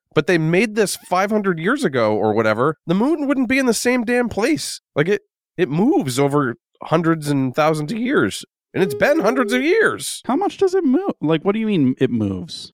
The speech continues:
Speaker 2: Its rotation around the Earth changes?
Speaker 1: Correct. It's slight every year, but over the course of a hundred years, it makes a difference. Enough where, like, it wouldn't hit the exact spot to make that one glyph light up.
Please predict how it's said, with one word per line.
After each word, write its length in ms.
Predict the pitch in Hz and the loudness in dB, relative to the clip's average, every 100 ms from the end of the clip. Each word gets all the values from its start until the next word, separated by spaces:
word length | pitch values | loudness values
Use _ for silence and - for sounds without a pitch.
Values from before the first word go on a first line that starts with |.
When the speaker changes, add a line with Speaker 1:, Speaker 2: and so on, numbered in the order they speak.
| _ | _
Speaker 2:
Its 180 | 135 - | -2 2
rotation 560 | 113 107 - 127 - 120 | 0 0 0 0 0 0
around 240 | 113 107 | 2 0
the 120 | 104 101 | -2 0
Earth 280 | 107 131 | 0 0
changes? 640 | - 160 160 180 214 - - | -2 0 2 0 -2 -6 -16
Speaker 1:
Correct. 400 | - 254 175 - | 0 0 0 -2
It's 180 | 180 - | -6 -2
slight 360 | - 165 180 - | -2 2 0 2
every 260 | 151 156 123 | 2 2 4
year, 160 | 160 | 2
but 140 | 180 135 | 4 2
over 160 | 135 | 2
the 60 | 127 | 0
course 200 | 170 165 | 0 2
of 40 | 135 | 2
a 40 | |
hundred 280 | 127 165 127 | 2 0 0
years, 240 | 127 165 | 2 2
it 60 | 123 | 2
makes 200 | 135 - | 0 0
a 20 | |
difference. 340 | 117 135 110 - | -2 0 0 0
Enough 340 | 113 131 143 | 2 2 0
where, 180 | 160 135 | 0 2
like, 300 | 123 113 - | 2 0 -2
it 160 | 107 95 | -4 -2
wouldn't 220 | 120 123 | -2 0
hit 140 | 123 | 0
the 80 | 117 | 2
exact 360 | 98 95 110 - | 2 2 0 0
spot 240 | - 110 | 0 0
to 80 | 98 | 0
make 160 | 101 - | -2 0
that 160 | 98 | 0
one 240 | 85 101 85 | 2 0 0
glyph 340 | 82 101 - | -2 -2 -2
light 220 | 76 - | -6 -6
up. 160 | 55 | -8